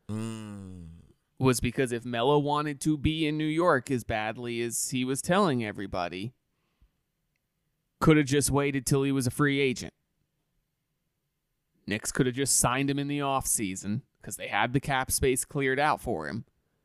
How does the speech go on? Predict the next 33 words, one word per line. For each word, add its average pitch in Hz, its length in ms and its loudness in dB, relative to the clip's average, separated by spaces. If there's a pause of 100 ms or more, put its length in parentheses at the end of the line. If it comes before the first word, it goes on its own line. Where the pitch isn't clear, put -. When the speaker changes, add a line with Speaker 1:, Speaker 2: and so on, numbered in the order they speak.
(680)
Speaker 2:
And 117 180 2
then 131 160 2
all 120 180 4
of 110 60 0
a 117 60 -4
sudden, 117 320 0
he 131 140 -4
could 131 180 4
have 120 80 2
been 120 180 -2
joining 127 440 0
a 113 120 -2
team 110 540 -2 (460)
that 117 120 2
had 98 520 -2 (720)
a 113 80 -6
lot 101 220 -2
of 101 100 -12
depth. - 440 -2 (240)
Now, 101 360 0
what 113 400 -6
would 117 200 -2
have 104 100 -4
happened 165 640 0 (360)
if 143 180 2
he 135 120 4
waited 139 360 0
till 143 200 0
he 143 120 -2
was 139 140 -4
a 135 60 -8
free 143 280 -2
agent? 190 480 2